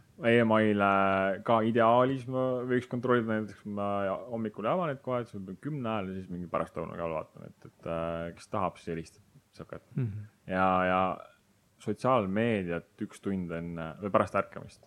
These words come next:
Speaker 1: pärast ärkamist ära kohe ava, et pärast siis. Et, et see, see juba on päris suur abimees.
Speaker 2: Aga kas sul on õhturutiine ka?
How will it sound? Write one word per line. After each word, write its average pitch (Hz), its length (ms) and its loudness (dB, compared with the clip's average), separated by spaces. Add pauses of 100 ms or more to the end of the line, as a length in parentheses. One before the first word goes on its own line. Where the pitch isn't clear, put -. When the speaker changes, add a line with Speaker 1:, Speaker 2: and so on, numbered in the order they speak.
Speaker 1:
pärast 90 240 -6
ärkamist - 440 -12 (120)
ära 85 220 -4 (100)
kohe 85 160 -10
ava, - 400 -12
et - 480 -14
pärast - 380 -6
siis. - 140 -20 (760)
Et, 95 140 -12
et - 160 -20
see, 92 200 0 (140)
see 123 220 4
juba 95 180 2
on 95 80 -2
päris 98 240 2
suur 98 220 0
abimees. 87 340 -4 (320)
Speaker 2:
Aga 135 160 2
kas 127 140 2
sul 196 100 10
on 156 160 8
õhturutiine 127 640 2
ka? 143 140 4